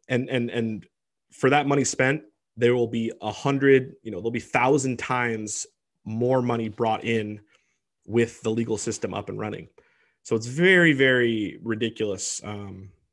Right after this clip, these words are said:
you know, this tactic right here. So, but pretty much what they're trying to do here, just right off the bat, is lon-, Montana lawmakers are trying to stop funding or reject, they're rejecting funding to implement voter-approved marijuana. So that, so they, so they're,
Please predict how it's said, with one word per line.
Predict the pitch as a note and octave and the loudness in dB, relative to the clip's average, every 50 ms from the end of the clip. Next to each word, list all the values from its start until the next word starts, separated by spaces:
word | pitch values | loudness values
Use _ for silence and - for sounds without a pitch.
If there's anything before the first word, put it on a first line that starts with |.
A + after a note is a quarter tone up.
| _ _ _ _ _ _ _ _ _ - - _ _ _ | _ _ _ _ _ _ _ _ _ -20 -20 _ _ _
you | - G#2+ | -12 -10
know, | G#2 G2 | -10 -8
this | G#2+ G#2 - | -8 -8 -6
tactic | - - G#2 G2+ - - G2+ | -4 -4 -4 -4 -6 -8 -6
right | G#2 G2 | -6 -6
here. | F#2+ A2+ A2 | -4 -6 -6
So, | - - C3 | -6 -6 -4
but | A#2+ C#3 | -4 -2
pretty | - - F#3 G#3+ | 2 2 2 4
much | G3+ F#3+ - | 2 2 2
what | F#3 E3+ | 2 2
they're | E3 | 2
trying | D3+ - D#3+ D3+ | 2 2 2 2
to | C3+ | 4
do | B2+ C3+ C3 | 4 2 2
here, | A2+ A2 G#2+ | 2 0 -2
just | G#2+ G#2+ - | -2 -2 0
right | A2+ A2+ | 2 2
off | A2+ G#2+ - | 2 0 -2
the | - | -4
bat, | G2+ A2 G#2+ G#2+ - - _ _ _ _ _ _ _ _ _ _ _ _ - | -6 -6 -6 -8 -12 -16 _ _ _ _ _ _ _ _ _ _ _ _ -4
is | C#3 B2 A2+ G#2+ G#2 A#2+ | 0 0 0 0 -2 -4
lon-, | A#2 A2 A2 A2 - _ | -6 -4 -6 -6 -10 _
Montana | - A2+ A#2 A2+ A2+ - - D#3 D3 | -6 -4 -2 -2 -2 0 0 2 2
lawmakers | C#3 C#3 C#3 C3+ C3 B2 A#2 - A#2+ G#2+ - | 4 2 2 2 0 -2 -2 -2 -4 -6 -6
are | - G#2 | -6 -8
trying | G#2+ - - B2 A#2+ A#2+ A2+ | -6 -4 -2 -2 -2 -4 -4
to | - A#2+ A2 G#2 | -4 -6 -6 -6
stop | - - - D#3 D3 D3 D3 | -6 -2 0 2 2 2 0
funding | - - D3 C#3+ C#3 B2+ A#2+ A2+ A2+ A2+ - - - - _ _ | -2 0 0 2 2 2 0 0 -2 -6 -12 -20 -20 -20 _ _
or | - G#2+ | -4 -2
reject, | G#2 G#2 G#2 G#2 - C3+ C#3+ C#3+ - | -2 -2 -2 0 2 2 2 0 -2
they're | - G#2+ G#2 | -4 -2 -2
rejecting | G#2+ G#2+ A#2+ C3 C3 - A#2 A2 | -2 0 0 0 0 0 -4 -6
funding | A2+ A2+ G#2+ G#2+ A2 G#2 A2 A2 - - - - _ _ _ | -6 -6 -6 -6 -6 -8 -10 -12 -18 -20 -20 -20 _ _ _
to | - - A2+ | -6 -2 0
implement | C3+ C3+ C#3 C#3 C3+ C3+ C3 G#2 | 0 0 2 2 2 2 2 0
voter-approved | G#2 A#2+ A#2 B2 B2+ B2 A#2+ A#2+ - A#2+ A2+ A2+ A2 | 2 2 4 4 4 2 0 0 0 0 0 0 -2
marijuana. | A2+ A2+ G#2+ G#2 G#2+ G#2 G#2 F#2 - | -4 -6 -6 -6 -6 -6 -8 -8 -4
So | - C3 | -4 -4
that, | B2 B2 G2+ - | -4 -4 -4 -2
so | - A#2+ | 0 2
they, | A#2 A#2+ A2+ G2 | 2 2 0 0
so | - - - A#2 | -2 0 0 2
they're, | A2 A#2 A2 A2 G#2+ | 4 4 2 2 0